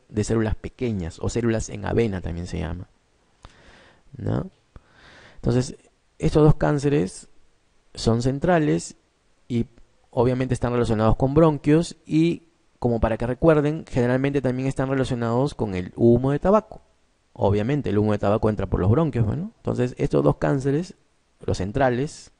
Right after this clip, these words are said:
epidermoide y de células pequeñas, están muy relacionados con el humo del cigarro, con el tabaco. En cambio estos de aquí, no tanto. Estos periféricos, adenocarcinoma,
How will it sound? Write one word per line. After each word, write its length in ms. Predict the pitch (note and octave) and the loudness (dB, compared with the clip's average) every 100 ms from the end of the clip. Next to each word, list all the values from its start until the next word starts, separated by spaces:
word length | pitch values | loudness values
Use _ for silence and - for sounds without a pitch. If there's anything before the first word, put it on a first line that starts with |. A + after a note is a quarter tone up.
| _ _ | _ _
epidermoide 800 | - - F#2 G2 A2 A#2 G#2+ A2 - | -12 -6 -4 0 2 2 0 -2 -4
y 100 | G#2+ | -4
de 120 | G2 | -2
células 300 | A2 A2+ A#2 | 0 0 0
pequeñas, 640 | B2+ - D3 C3+ C3+ - - - - - | -2 -2 -4 -2 -4 -8 -20 -20 -20 -10
están 520 | - A2+ - D3 D#3+ C#3+ | -4 -4 0 0 0 2
muy 160 | C#3+ | 2
relacionados 640 | C#3+ C#3+ C#3 C3+ C3 C#3 - | 4 2 0 0 0 0 -2
con 180 | A2 G#2 | -4 2
el 140 | A2+ | 6
humo 280 | E3 D3+ C#3+ | 8 6 -2
del 120 | B2+ | -2
cigarro, 520 | D3+ E3+ C3 C3+ D#3 E3+ | -4 -2 -4 -6 -16 -10
con 160 | A2+ G2+ | -6 -4
el 60 | |
tabaco. 420 | - C2+ - - - _ | 0 0 -2 -12 -20 _
En 140 | A#2 B2 | -6 -2
cambio 280 | D#3+ E3+ | 0 4
estos 200 | F3 E3+ | 4 4
de 60 | D#3+ | 4
aquí, 380 | D3 E3 G#3 F#3+ _ _ _ - | 2 -4 -6 -14 _ _ _ -4
no 140 | B2+ | 0
tanto. 480 | E3 B2+ G2 G2 - - | 2 0 -2 -6 -8 -6
Estos 220 | - C#3 | -4 -2
periféricos, 880 | - C3+ - D#3 C#3 - C#3 - - | 0 0 0 0 0 -2 -4 -6 -6
adenocarcinoma, 1000 | G2 G2+ G2+ G#2+ A2 A#2 C#3+ C3+ C3+ | -4 -2 -4 -6 -4 -2 0 0 -4